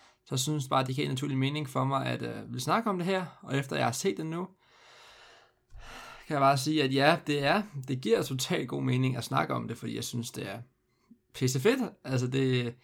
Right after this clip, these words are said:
det fungerer virkelig, virkelig godt. Og, øh, det sjove, det er også, det er bare sådan forskellige animationsstiler, der hver især fortæller deres historie. Men før jeg kommer for alt for godt i gang med at snakke om, hvorfor det er godt,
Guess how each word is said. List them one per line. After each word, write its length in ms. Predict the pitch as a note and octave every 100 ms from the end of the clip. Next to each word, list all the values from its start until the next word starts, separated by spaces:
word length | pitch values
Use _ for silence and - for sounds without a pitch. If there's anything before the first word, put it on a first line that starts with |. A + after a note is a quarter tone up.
| _ - _
det 140 | - C3+
fungerer 500 | D#3 D3+ G3 F#3+ - - C3+ C3 B2
virkelig, 680 | C3+ F3+ E3+ E3+ D3+ B2 - _ _
virkelig 460 | - B2 B2 G#2+ A2
godt. 180 | G2 - _ _ - - _ _ - - -
Og, 360 | C3 C3 C3
øh, 200 | B2+ B2+ B2+ B2+ B2+
det 180 | C#3 - -
sjove, 300 | - D3+ D3
det 80 | C#3+
er 120 | C3
også, 180 | C3 B2+
det 100 | C3
er 40 |
bare 180 | B2 B2
sådan 180 | B2 C3+
forskellige 640 | C3 B2+ C#3+ C#3+ C3+ C3
animationsstiler, 840 | A#2+ A#2 A#2 D3+ D#3+ D3+ - D3+ A#2+
der 100 | A#2
hver 240 | A#2 B2+
især 180 | B2 -
fortæller 320 | B2+ - C3
deres 480 | A#2 A#2+ B2+ - -
historie. 480 | - - E3+ - D#3+ - - - - -
Men 220 | C3+ C3
før 200 | C3 F#3
jeg 160 | D#3+ C3
kommer 200 | C3 B2
for 120 | -
alt 180 | - D#3
for 80 | B2+
godt 200 | B2 A#2+
i 40 |
gang 180 | A#2+ A#2
med 40 | A2+
at 60 |
snakke 260 | - B2 B2
om, 60 |
hvorfor 260 | A#2+ C3+ C3+
det 120 | A#2
er 40 | -
godt, 240 | F3